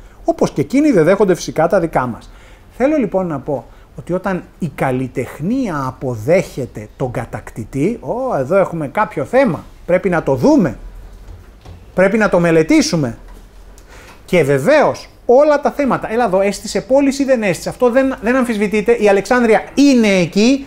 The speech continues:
είναι αποδεδειγμένο ότι την έστησε εκείνος, είναι αποδεδειγμένο ότι λειτουργήσε επί δύο χιλιάδες χρόνια σαν πόλη, είναι λειτου-,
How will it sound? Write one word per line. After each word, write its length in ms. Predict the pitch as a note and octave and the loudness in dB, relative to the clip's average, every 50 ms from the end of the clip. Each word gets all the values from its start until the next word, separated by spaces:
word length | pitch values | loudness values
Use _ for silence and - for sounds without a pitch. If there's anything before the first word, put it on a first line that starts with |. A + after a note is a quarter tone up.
| - - | -12 -2
είναι 200 | - A#3 A#3 A#3+ | 0 2 4 4
αποδεδειγμένο 880 | A3+ G#3+ - G#3+ G#3 G3+ G#3 G3 G3 F#3+ F#3 G#3+ C4 D4+ D4 C4 A#3+ | 2 2 2 2 4 4 4 4 4 2 4 4 4 4 4 4 2
ότι 100 | A3 F#3+ | 0 0
την 160 | - G3 F#3 | 0 0 0
έστησε 260 | F#3 F#3+ F3+ - - E3+ | 2 0 0 0 -2 -2
εκείνος, 400 | D3+ - G3 G#3 A#3 C4 - - | 0 0 0 0 0 0 -2 -2
είναι 100 | B3 B3 | -2 0
αποδεδειγμένο 580 | A#3 A#3 A#3 A3+ G#3 G#3+ G#3 A#3+ C4+ C#4 C#4+ | 0 2 2 2 2 2 2 2 2 4 2
ότι 140 | C#4 A3+ C4 | 2 2 2
λειτουργήσε 520 | A#3 A#3 A3+ A3+ B3+ B3 A3 G#3 G3 - | 0 0 0 2 2 2 2 2 0 -2
επί 140 | G#3+ F3+ G3 | 0 0 2
δύο 180 | G3+ G#3+ A3 G#3 | 2 2 2 2
χιλιάδες 340 | F3 F#3+ G#3 G#3 G3 F#3 E3 | 2 2 2 2 2 2 0
χρόνια 320 | - G#3 G3 F#3 F#3 F3 | -2 -2 -2 -2 -2 -2
σαν 160 | D#3+ E3+ D3+ | -2 -2 0
πόλη, 380 | D3 D#3 E3+ F#3+ G3+ A3+ B3 A#3+ - - - - - | 2 4 4 4 2 0 -2 -6 -12 -20 -20 -14 -4
είναι 180 | G#3 G#3+ A#3 A#3+ | 0 2 4 4
λειτου-, 340 | B3 B3 A#3 A#3+ A#3 A3+ | 4 4 4 2 2 0